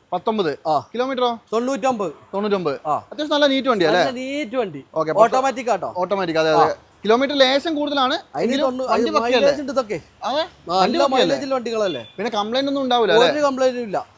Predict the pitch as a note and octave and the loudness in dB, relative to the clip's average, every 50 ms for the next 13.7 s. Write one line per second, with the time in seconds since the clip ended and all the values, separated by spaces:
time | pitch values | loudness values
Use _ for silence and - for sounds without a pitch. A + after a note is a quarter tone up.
0 | - - - - - - - G#3 A3 B3 B3 B3+ - D4+ B3 G#3 C4 C4 C4+ C4+ | -20 -20 -20 -20 -16 -6 -2 0 2 4 4 4 4 2 2 2 2 2 2 0
1 | A3 C#4+ G3 F#3 C4 B3 B3+ C4 C4 C4 B3+ A#3+ A3+ F#3+ G3+ F3 D#3+ _ _ _ | 0 2 4 6 6 6 4 4 2 2 0 0 -2 -2 -4 -6 -6 _ _ _
2 | _ _ _ _ _ - D#3+ E3+ F#3+ G#3 A3 B3+ C4 B3 A#3+ A#3+ A#3 B3+ C4+ D4 | _ _ _ _ _ -10 -6 -2 0 2 2 2 2 2 0 -4 -4 -2 -2 -2
3 | C4+ A3+ A#3 G3+ - - - C4 C4 C4 C4+ C4+ D4 F#4 F#4 - - - G#3+ G3+ | -2 -2 -2 -4 -2 -2 -2 -2 0 0 -2 -2 -2 -4 -8 -8 -4 -4 -4 -2
4 | - A3 G#3+ G3+ F3+ G3 G#3 - G#3+ G#3 F#3+ F3+ D3 D3+ B2 A2+ A#2+ - F#3+ A3+ | 0 -2 0 2 4 4 4 4 2 0 0 0 -4 -6 -12 -10 -6 -2 0 2
5 | B3 C#4 C#4 D4 D4 C#4+ C#4+ C4+ C4+ C4+ C4 A3+ B3+ C#4 C#4 C#4+ C#4 C4 G#3+ B3 | 4 4 4 2 2 0 0 0 2 4 4 6 6 6 4 4 4 4 4 2
6 | A#3+ A3+ A3 G3 F#3+ E3 C3 A2+ - - B3+ C#4 C4 A3 F#3 E3+ F3 G3 G#3 E3+ | 0 0 -2 -2 -4 -8 -10 -10 -6 -2 -2 0 0 0 0 0 2 2 4 2
7 | A#3 B3+ C4 C4 A#3 G3 D#3 B2+ A#2 - - D#3+ E3 E3 D#3+ D3+ E3 G3 A3 A#3+ | 2 0 -2 -2 -4 -4 -6 -8 -12 -6 -4 -2 -2 0 0 0 2 2 2 2
8 | A#3+ B3+ B3 C4 B3+ B3+ B3+ C4+ C4+ C4+ C4 C4+ C4+ C#4 C4+ - _ _ - - | 0 0 -2 0 0 2 2 0 0 0 2 2 2 0 0 -6 _ _ -8 -4
9 | B3 C#4 D#4 D4+ D4+ D4+ D4+ D4+ C#4 - - _ _ _ _ _ _ _ _ _ | 0 4 6 6 8 8 8 8 6 4 2 _ _ _ _ _ _ _ _ _
10 | _ _ _ _ _ _ - G#3+ A#3 A#3+ A#3+ C4 A#3 A#3 A#3 A3+ A3 G#3+ A#3 A#3 | _ _ _ _ _ _ 0 2 2 4 4 4 4 4 4 4 4 2 2 0
11 | B3 A#3+ C4+ C#4 C#4 C4 G3+ C#4 B3 F#3+ B3+ B3+ G#3 B3+ A#3+ B3+ C4 B3 A#3+ G3 | 2 4 6 6 6 4 0 -4 -4 -2 -2 -2 -2 -2 -4 -4 -4 -2 -4 -4
12 | - _ _ _ _ - F3 F3 G3+ A#3 B3 B3+ A#3+ F#3+ - C4+ B3+ G#3+ G#3+ G#3 | -6 _ _ _ _ -4 -2 0 0 2 0 2 2 2 2 2 2 2 2 2
13 | G#3 G#3 G3+ - - A#3+ A3+ G#3+ - G#3+ G3+ G#3 G#3+ G3 | 2 0 -2 -4 -4 -4 -4 -4 -4 -8 -8 -8 -8 -10